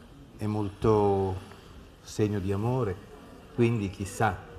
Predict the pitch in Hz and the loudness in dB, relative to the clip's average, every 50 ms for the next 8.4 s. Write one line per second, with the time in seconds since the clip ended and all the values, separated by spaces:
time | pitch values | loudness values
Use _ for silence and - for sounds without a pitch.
0 | - - - - - - - - - - - - - - - - 104 95 113 107 | -18 -18 -20 -20 -20 -20 -20 -20 -20 -20 -20 -20 -20 -12 -6 -6 -2 2 2 2
1 | 101 - 117 117 117 110 104 101 92 - 110 110 107 104 104 92 104 104 95 - | 2 2 0 2 4 4 2 2 0 2 2 4 4 4 2 2 0 0 0 0
2 | 113 107 104 95 95 101 98 92 - 117 110 - - 90 - 95 95 87 90 101 | -4 -4 -2 -2 -2 -4 -4 -2 -4 -6 -4 -4 -6 -6 -4 -4 -4 -2 -2 -4
3 | 92 - 92 92 92 98 95 98 95 87 87 85 85 - 90 87 - - 92 90 | -2 -2 -2 -2 0 -2 -2 -2 -4 -4 -6 -8 -8 -8 -10 -10 -8 -6 -6 -6
4 | 85 92 85 - - - - - - - 101 113 92 - - - - - - - | -6 -6 -8 -10 -14 -20 -20 -20 -16 -14 -14 -12 -12 -14 -16 -18 -18 -18 -18 -18
5 | - - - 113 104 98 - - - - - 123 98 98 95 98 104 120 - - | -14 -4 -2 -2 -2 -2 -4 -10 -14 -2 0 0 0 0 0 0 -2 -2 -4 -6
6 | - - - 113 98 92 95 90 87 87 90 90 87 - - 117 120 123 117 - | -10 -6 -6 -4 -4 -2 -4 -4 -4 -6 -8 -8 -10 -8 -6 -4 -4 -4 -6 -8
7 | - - - - - 107 95 - 90 90 98 98 - 110 104 - - - 90 95 | -14 -20 -20 -14 -12 -12 -8 -8 -6 -6 -6 -6 -6 -6 -8 -8 -8 -8 -6 -6
8 | 98 98 98 101 95 98 92 95 | -6 -6 -6 -6 -6 -6 -6 -6